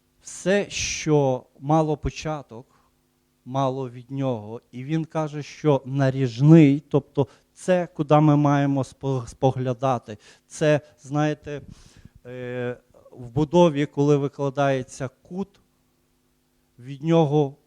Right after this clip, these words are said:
все, е, іде. І як його рівно, як його, ти його виставиш,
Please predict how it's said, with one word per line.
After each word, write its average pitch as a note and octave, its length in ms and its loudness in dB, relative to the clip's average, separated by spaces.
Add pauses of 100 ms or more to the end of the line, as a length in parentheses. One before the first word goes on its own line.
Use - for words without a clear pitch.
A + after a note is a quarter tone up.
все, C3 580 -2 (800)
е, A#2+ 280 -6
іде. B2+ 520 0
І C3+ 500 0 (1040)
як F3 360 6
його E3+ 260 10
рівно, E3+ 320 0
як F3 260 2
його, E3+ 200 2
ти D#3+ 160 -2
його D#3 260 6
виставиш, C#3+ 840 2